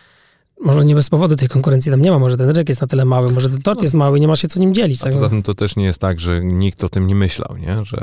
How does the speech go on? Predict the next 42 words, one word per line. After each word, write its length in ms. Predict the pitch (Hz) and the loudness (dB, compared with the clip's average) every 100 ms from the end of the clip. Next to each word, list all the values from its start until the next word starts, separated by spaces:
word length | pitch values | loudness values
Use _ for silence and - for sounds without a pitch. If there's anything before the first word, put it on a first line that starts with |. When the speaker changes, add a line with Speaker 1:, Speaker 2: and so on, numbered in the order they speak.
| - | -2
Speaker 1:
Tak, 200 | - 139 | -2 2
to 80 | 165 | 2
nie 80 | |
jest 120 | 175 147 | 2 2
tak, 100 | 139 | 2
że 60 | |
my 80 | 139 | 0
tu 140 | - | 0
nagle 200 | 139 135 | 0 0
wy-, 240 | 135 135 143 | 2 0 0
wymyślamy 480 | 135 135 - 139 135 | 0 0 0 0 0
sobie 200 | 143 135 | 0 -2
na 80 | |
podcaście 380 | 139 - 139 - | -2 -4 -4 -4
prawdę 280 | 139 147 139 | -4 -2 0
objawioną, 420 | 131 127 135 160 | 0 0 2 2
wyjdziemy 320 | 147 139 139 135 | 2 2 2 2
stąd 240 | 151 143 | 0 0
i 40 | |
będziemy 340 | 139 135 135 135 | -2 -2 0 0
robić 240 | 135 131 | 0 0
razem 280 | 139 131 131 | 0 2 2
markę 540 | 131 139 - 143 135 | 2 0 0 0 2
i 140 | 127 135 | 0 0
myśleć 360 | 139 - 143 | 0 -2 -6
na 60 | 175 | -6
ten 140 | 151 139 | -4 -2
temat. 300 | 156 139 185 | -2 -4 -2
Ja 140 | 180 - - - - - | -2 -4 -14 -16 -18 -6
długo 220 | 220 180 | 0 0
się 120 | 147 143 | 0 -2
na 80 | |
ten 160 | 127 135 | -2 -2
temat 200 | 135 131 | 0 0
zastanawiałem 680 | 135 - 135 127 127 127 131 | -2 0 0 0 0 0 0
i 60 | |
nie 160 | 131 135 | 0 0
widzę 220 | 135 135 131 127 127 127 | 0 0 0 0 0 -2
większego 400 | 135 - 139 131 | -4 -6 -4 -2
sensu 360 | 143 135 - | 0 0 0
i 60 | 147 | 2
nawet 320 | 147 147 | 2 0